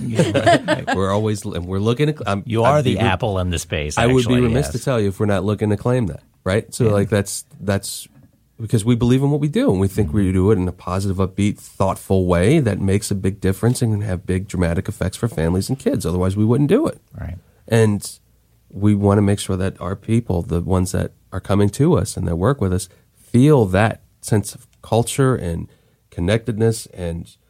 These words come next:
Speaker 2: uh, one-on-oneness, like, uh, like your person. We're, you're never gonna be stuck in front of a computer with working with us.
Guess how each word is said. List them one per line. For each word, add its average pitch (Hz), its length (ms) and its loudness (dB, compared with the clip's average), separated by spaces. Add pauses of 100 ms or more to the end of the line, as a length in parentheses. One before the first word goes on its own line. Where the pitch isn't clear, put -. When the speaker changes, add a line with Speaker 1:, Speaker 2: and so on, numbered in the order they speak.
(340)
Speaker 2:
uh, - 240 -20
one-on-oneness, 104 880 2
like, 92 160 -2
uh, 87 60 -4 (340)
like 101 180 0
your 165 140 4
person. 143 640 -2
We're, 101 160 2
you're 135 180 4
never 143 180 2
gonna 131 180 0
be 110 120 -2
stuck - 300 -8
in 110 80 -6
front 110 140 -2
of 92 60 -2
a 85 40 -8
computer 120 420 0
with 82 220 -4
working 80 240 -6
with 78 120 -6
us. - 300 -12